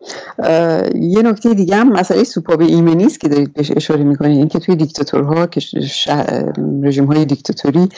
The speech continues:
معمولاً سوپاب ایمنی، اه، وجود کاریکاتور و، اه، یه سری روزنامه‌های،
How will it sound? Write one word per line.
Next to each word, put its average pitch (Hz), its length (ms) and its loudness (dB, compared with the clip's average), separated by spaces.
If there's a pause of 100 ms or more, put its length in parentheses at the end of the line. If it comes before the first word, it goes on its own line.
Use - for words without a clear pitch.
(320)
معمولاً 151 400 4
سوپاب 156 360 -4
ایمنی، 143 680 4
اه، 143 160 0
وجود 131 380 -2
کاریکاتور - 760 -2
و، 147 300 2 (100)
اه، 131 140 -6
یه 127 220 -2
سری 139 260 2 (500)
روزنامه‌های، 131 760 0